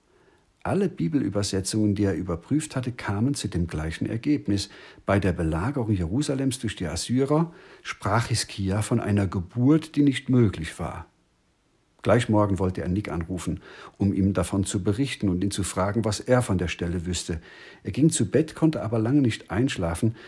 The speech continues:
weil seine Gedanken immer wieder um diese Bibelstelle kreisten. Am nächsten Morgen wurde er früh wach. Ihm kam ein merkwürdiger Gedanke in den Sinn. Könnte diese Bibelstelle mit Johannes drei in Verbindung stehen?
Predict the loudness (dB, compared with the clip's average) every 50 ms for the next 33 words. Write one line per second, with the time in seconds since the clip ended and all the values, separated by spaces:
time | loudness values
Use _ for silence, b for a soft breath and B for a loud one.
0 | B B B B -2 0 2 2 2 2 2 0 0 -2 0 2 2 2 2 2
1 | 0 2 2 2 4 4 2 2 0 -2 -2 -2 0 0 0 0 -2 -2 -2 -4
2 | -4 -2 -4 -4 -2 -4 -6 -6 -6 -6 -4 -4 -6 -8 -8 -10 -8 -6 -6 -6
3 | -8 -10 -10 -10 -14 -16 _ _ _ _ _ _ _ _ _ _ _ b b b
4 | b b b b b b 0 2 4 4 4 4 2 2 2 4 4 4 4 4
5 | 2 2 2 2 0 -2 -2 -6 -4 -2 -2 -2 0 -2 -6 -6 -8 -12 -20 -20
6 | _ b b b b b b b b b b b b 4 4 4 4 4 2 2
7 | 2 4 2 2 4 4 4 4 2 0 -2 -2 -4 -2 -2 -2 -2 -2 -2 -2
8 | -2 -2 -4 -4 -4 -4 -4 -4 -6 -8 -8 -8 -8 -8 -8 -8 -8 -10 -10 -12
9 | -14 -16 -20 _ _ _ _ b b b b b b b b b b b b _
10 | -12 -2 0 2 2 2 2 -2 -2 -4 -10 -6 -6 -4 -4 -4 -4 -6 -6 -6
11 | -4 -2 -2 -2 -2 -4 -4 -6 -6 -6 -4 -4 -4 -6 -8 _ b b b b
12 | b b b b b -4 -4 -4 -2 -2 -2 -2 0 0 0 0 0 -2 -4 -8
13 | -8 -6 -2 0 0 0 0 -2 -4 -6 -8 -6 -8 -10 -10 -6 -4 -4 -2 -2
14 | -2 -4 -6 -8 -10 -8 -8 -6 -6 -8 -10